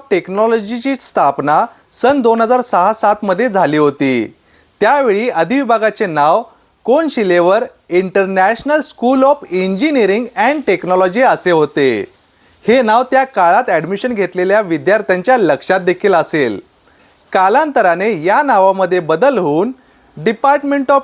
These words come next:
टेक्नॉलॉजी असे करण्यात आले. पण या नावावरून Department of टेक्नॉलॉजीमध्ये अभियांत्रिकीचे अभ्यासक्रम सुरू असल्याचा बोध होत नव्हता. ज्यावेळी या विभागात प्रथम वर्ष बीटेक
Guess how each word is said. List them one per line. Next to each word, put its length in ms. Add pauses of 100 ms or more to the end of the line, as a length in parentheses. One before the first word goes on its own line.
टेक्नॉलॉजी 680 (140)
असे 220
करण्यात 420
आले. 300 (360)
पण 200
या 280
नावावरून 800
Department 760
of 80 (100)
टेक्नॉलॉजीमध्ये 1000 (300)
अभियांत्रिकीचे 1000
अभ्यासक्रम 640
सुरू 300
असल्याचा 580 (120)
बोध 280
होत 200
नव्हता. 440 (540)
ज्यावेळी 560
या 180
विभागात 440 (100)
प्रथम 360
वर्ष 260
बीटेक 540